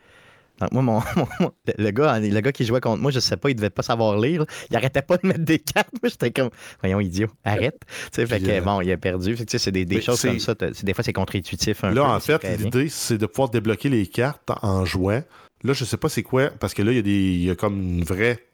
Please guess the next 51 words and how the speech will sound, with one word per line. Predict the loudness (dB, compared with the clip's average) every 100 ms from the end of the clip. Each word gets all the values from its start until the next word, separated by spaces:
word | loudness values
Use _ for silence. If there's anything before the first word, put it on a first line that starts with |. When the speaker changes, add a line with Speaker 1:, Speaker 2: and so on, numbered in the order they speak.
| _ -12
Speaker 2:
une | -4
vraie | -2 0
Battle | 0 0
Pass, | 0 0 0
Season | 0 0 0
Pass, | 0 -2 -2 -10 -18
qui | -20 _ _
permet | -4
de | -2
débloquer | 0 0 2
un | 2
héros. | 2 2 0 -4 _ _ _ -6
Mais | -2
ce | 2
héros-là, | 2 2 2 2 0 -4
comment | -2 -2
tu | 0
vas | -2
pouvoir | 0
le | 0
débloquer | 0 -2 -2 -4 -4
une | -4
fois | -2 -2
que | 0
la | 0
saison | 0 0
va | 0
être | -2
finie ? | 0
Est-ce | 0 0
qu'il | -2
va | 0
devenir | 0 2 2 2
dans | 0
le | 0
pool | 0 0 0
puis | -4 -6
tu |
vas | -4
pouvoir | 0 0
le | 2
débloquer | 0 0 0 0 0 0
aléatoirement ? | 0 0 0 0 0 -2
Speaker 1:
On |
sait | -2
pas, | -2 0 2
hein. |
Speaker 2:
Ça | 0
serait | 0
le | -2
fun. | 0 0